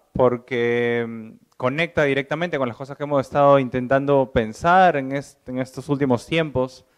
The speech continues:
en torno a las, eh, al rol que juegan las representaciones en determinados procesos de lucha política y social,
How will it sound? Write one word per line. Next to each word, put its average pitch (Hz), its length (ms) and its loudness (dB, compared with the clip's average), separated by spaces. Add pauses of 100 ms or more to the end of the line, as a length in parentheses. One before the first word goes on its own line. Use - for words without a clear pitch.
(500)
en 117 180 -6
torno 139 460 6
a 127 60 4
las, 113 580 0
eh, 110 500 -2 (580)
al 113 260 -2
rol 170 260 6
que 143 100 -2
juegan 147 280 2
las 127 100 -6
representaciones 131 1040 0
en 117 140 -4
determinados 123 540 -2
procesos 139 520 0
de 131 60 0
lucha 131 500 2
política 127 480 2
y 117 60 0
social, 147 580 -2